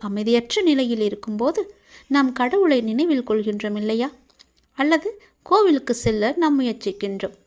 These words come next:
கடவுளை வணங்கும் போதோ அல்லது கோயிலுக்கு செல்லும் போதோ ஒரு விதமான மன அமைதியை நாம் உணர்கின்றோம். அதனால்தான்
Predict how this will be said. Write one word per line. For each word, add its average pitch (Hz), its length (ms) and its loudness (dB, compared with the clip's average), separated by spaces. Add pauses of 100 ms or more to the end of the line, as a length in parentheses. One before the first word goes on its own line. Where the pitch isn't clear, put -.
(460)
கடவுளை 202 500 -2
வணங்கும் 226 440 -2
போதோ 240 260 2 (160)
அல்லது 330 380 2
கோயிலுக்கு 349 560 2
செல்லும் 254 400 0
போதோ 240 260 2 (320)
ஒரு 359 200 4
விதமான 254 480 0
மன 226 320 0
அமைதியை 254 500 0 (140)
நாம் 220 240 -2
உணர்கின்றோம். 226 680 -2 (760)
அதனால்தான் 220 680 -2